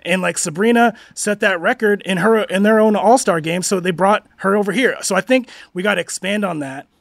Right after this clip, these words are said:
And I, I, to go back to what I was asking earlier with the incentivizing these players, 'cause we saw it work with the, with the, um,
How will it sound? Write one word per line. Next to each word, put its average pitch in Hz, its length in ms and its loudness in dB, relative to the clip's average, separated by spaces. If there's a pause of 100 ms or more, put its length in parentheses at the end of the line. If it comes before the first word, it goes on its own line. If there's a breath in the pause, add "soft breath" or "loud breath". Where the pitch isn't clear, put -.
(180)
And 202 80 0
I, 202 340 0
I, 180 320 -6
to 214 100 -6
go 214 160 2
back 208 220 0
to 208 100 -4
what 180 100 -2
I 170 60 0
was 160 100 -4
asking 185 320 -2
earlier 208 220 0
with 165 120 -6
the 160 100 -2
incentivizing 156 760 -2
these 147 160 -6
players, 165 520 0 (240 loud breath)
'cause 160 120 -10
we 165 80 -2
saw 214 260 2
it 196 80 0
work 190 180 -2
with 180 140 -6
the, 143 320 -2
with 147 200 -6
the, 143 220 -2
um, 135 480 -2